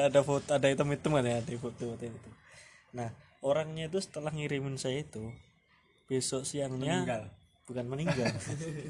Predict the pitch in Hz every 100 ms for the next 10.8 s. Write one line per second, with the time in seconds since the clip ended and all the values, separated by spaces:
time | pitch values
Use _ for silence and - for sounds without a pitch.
0 | 139 - - 247 - - - 196 180 214
1 | 202 175 131 151 127 117 120 120 117 113
2 | 113 - - - - - _ _ _ -
3 | 123 135 143 139 123 117 135 165 - -
4 | - - - _ _ _ _ - - -
5 | _ - 139 143 196 180 151 147 147 139
6 | - 123 - 135 156 - - _ 143 180
7 | 180 185 170 156 147 139 175 143 139 143
8 | 135 135 139 123 143 139 147 135 139 131
9 | 127 131 123 139 139 131 127 127 123 -
10 | 165 170 147 135 135 131 131